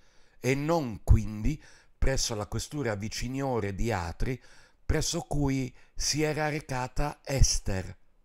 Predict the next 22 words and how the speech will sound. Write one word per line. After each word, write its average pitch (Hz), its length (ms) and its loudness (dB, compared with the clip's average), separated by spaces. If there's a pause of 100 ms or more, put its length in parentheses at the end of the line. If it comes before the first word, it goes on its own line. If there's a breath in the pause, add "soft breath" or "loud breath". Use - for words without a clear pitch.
(260)
per 107 160 12
esporre 120 580 0
la 92 140 0
sua 104 240 -2
richiesta 104 560 0
di 87 140 -4
essere 90 460 -2
preservata 110 1080 4 (480 soft breath)
nell'intimità 123 1000 0
dei 92 160 -2
suoi 90 320 -4
affetti, - 680 -6 (540 soft breath)
e 139 140 4
che 170 140 10
riguarda 147 560 2
un 127 220 -4
sequestro - 1200 2 (360 soft breath)
operato 165 580 6
presso - 340 6
il 143 140 -4
domicilio 147 760 -4
di 120 320 -4